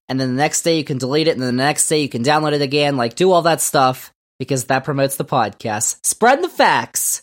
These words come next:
by downloading the podcast so you can rate and review the podcast too. And check us out on all the social medias, Twitter, Facebook, Instagram, TikTok,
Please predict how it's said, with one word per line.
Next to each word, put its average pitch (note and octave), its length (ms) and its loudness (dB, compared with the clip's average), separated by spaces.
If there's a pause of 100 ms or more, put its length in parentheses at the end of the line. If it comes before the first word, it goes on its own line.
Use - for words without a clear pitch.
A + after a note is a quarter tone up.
(300)
by B2+ 140 0
downloading A#2 400 -4
the B2+ 60 -6
podcast G#2+ 500 -4
so - 140 -2
you C3 80 -4
can A#2 240 -8
rate E3+ 300 2 (360)
and G3+ 240 2
review F3 200 0
the D#3 80 -4
podcast D3+ 640 0
too. B2+ 300 0 (280)
And C#3+ 120 -4
check F3+ 220 0
us F3 160 0
out D3+ 160 4
on D3 120 0
all F3+ 200 6
the G#3+ 80 0
social F#3 320 0
medias, D3+ 300 0
Twitter, F3 320 2
Facebook, F3 340 0
Instagram, D3+ 500 -4
TikTok, - 720 0